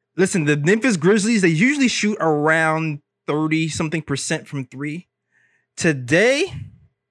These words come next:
they went off. And he shot over fifty percent from three today.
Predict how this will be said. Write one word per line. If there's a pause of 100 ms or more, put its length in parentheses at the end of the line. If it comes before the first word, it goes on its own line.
(600)
they
went
off. (1000)
And
he
shot
over
fifty
percent
from
three
today.